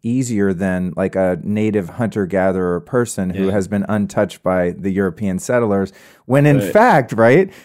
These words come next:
Speaker 1: what, isn't their life like, oh, they dance at night, take hallucinogens, drink fermented
Speaker 2: Mm-hmm.
Speaker 1: drinks, like, bone a lot. They work a couple hours a day to go hunting, gather some berries. Like, their life is actually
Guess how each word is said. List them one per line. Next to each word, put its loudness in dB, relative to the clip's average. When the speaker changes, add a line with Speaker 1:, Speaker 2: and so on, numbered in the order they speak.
Speaker 1:
what, 4
isn't 4
their 6
life 4
like, 4
oh, 6
they 4
dance 4
at 2
night, 4
take 2
hallucinogens, 2
drink -2
fermented 0
Speaker 2:
Mm-hmm. 0
Speaker 1:
drinks, 2
like, 2
bone 4
a 4
lot. 4
They 4
work 2
a -6
couple 0
hours 4
a -6
day 2
to 2
go 2
hunting, 0
gather 2
some -6
berries. 4
Like, 0
their 2
life 4
is -2
actually 0